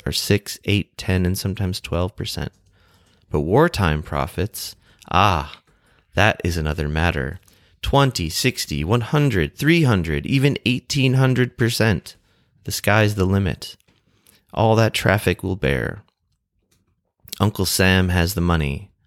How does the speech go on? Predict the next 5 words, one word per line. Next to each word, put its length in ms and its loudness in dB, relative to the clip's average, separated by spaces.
Let's 220 -2
get 240 -4
it. 380 -14
Of 120 -8
course, 540 2